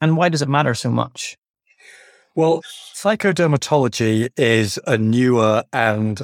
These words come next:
Speaker 2: emerging subspecialty of dermatology, and it's really two sides of the same coin. It is either primary psychiatric disease, which presents to dermatology healthcare professionals, so that's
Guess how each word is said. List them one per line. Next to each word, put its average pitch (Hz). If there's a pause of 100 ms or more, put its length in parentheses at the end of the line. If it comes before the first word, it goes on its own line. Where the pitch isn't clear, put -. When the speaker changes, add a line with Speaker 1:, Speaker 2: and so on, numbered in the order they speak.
(140)
Speaker 2:
emerging 113
subspecialty 110
of 101
dermatology, 104 (360)
and 131
it's 147
really 175
two 170
sides 117
of -
the -
same 113
coin. 104 (500)
It 127
is 117 (100)
either 139
primary 131
psychiatric 123
disease, 110
which -
presents 110
to 107 (640)
dermatology 113
healthcare 104
professionals, 110
so -
that's -